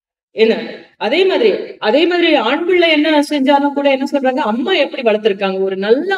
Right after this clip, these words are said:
அம்மா இருந்தா எத்தனை பாட்டெல்லாம் கேட்டிருக்கோம் இல்ல? ஒரு குழந்தை, அ, நல்லா இருக்கிறது தாயின் வளர்ப்பிலே அப்படின்னு. அப்ப தந்தை என்ன செஞ்சுகிட்டு இருந்தாரு அப்படின்னு அதுலயே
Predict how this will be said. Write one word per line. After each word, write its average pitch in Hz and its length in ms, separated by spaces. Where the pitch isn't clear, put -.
அம்மா 277 280
இருந்தா 240 240
எத்தனை 294 260
பாட்டெல்லாம் 262 500
கேட்டிருக்கோம் 220 540
இல்ல? 220 240
ஒரு 208 140
குழந்தை, 262 460
அ, 214 120
நல்லா 214 340
இருக்கிறது 214 520
தாயின் 220 520
வளர்ப்பிலே 208 560
அப்படின்னு. 190 340
அப்ப 208 140
தந்தை 269 240
என்ன 277 100
செஞ்சுகிட்டு 277 420
இருந்தாரு 233 360
அப்படின்னு 269 320
அதுலயே 240 260